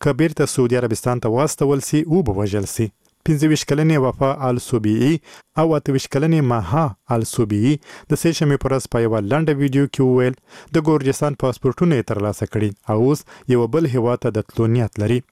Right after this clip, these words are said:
هغوی په ګورجستان کې د خپلو ملاتړو مننه وکړه. خدای روښانه نه کړه چې کوم هیواد ته روانې دي. دغو دواړو خویندو د اپریل پر اتلسمه نیټه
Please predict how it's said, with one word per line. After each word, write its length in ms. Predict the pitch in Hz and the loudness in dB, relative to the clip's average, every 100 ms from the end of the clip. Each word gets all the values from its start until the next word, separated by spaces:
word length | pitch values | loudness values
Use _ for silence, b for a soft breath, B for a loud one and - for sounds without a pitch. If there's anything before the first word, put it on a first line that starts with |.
| _ 113 | _ -4
هغوی 260 | 107 113 123 | 0 0 0
په 80 | 104 | 0
ګورجستان 460 | 104 98 - 160 | -2 -2 -2 -2
کې 140 | 165 139 | 0 -2
د 80 | - | -2
خپلو 240 | 160 151 135 | 0 2 2
ملاتړو 360 | 123 135 135 | 0 0 0
مننه 240 | 131 131 127 | 0 0 0
وکړه. 220 | - 127 120 B B - | 0 -2 -4 B B -2
خدای 260 | 127 135 | 0 2
روښانه 320 | 127 - 135 127 | 0 0 0 0
نه 40 | 175 | 0
کړه 120 | 117 104 | -2 -2
چې 80 | 113 104 _ _ _ - | -2 -4 _ _ _ -2
کوم 140 | 180 135 | 0 2
هیواد 260 | 110 113 - | 0 -2 -2
ته 100 | 117 | -2
روانې 300 | 120 110 101 104 | 0 0 0 0
دي. 80 | 127 _ B B B 127 | -2 _ B B B -2
دغو 180 | 127 117 | 0 0
دواړو 260 | 107 120 110 | 0 0 0
خویندو 380 | 123 135 143 135 - B B 131 | -2 0 2 0 -2 B B -2
د 120 | 131 135 | -2 0
اپریل 260 | 156 151 131 | -2 -2 -2
پر 80 | 127 | -2
اتلسمه 480 | 123 120 - 165 107 | -2 -2 0 0 0
نیټه 320 | 98 107 | -2 -4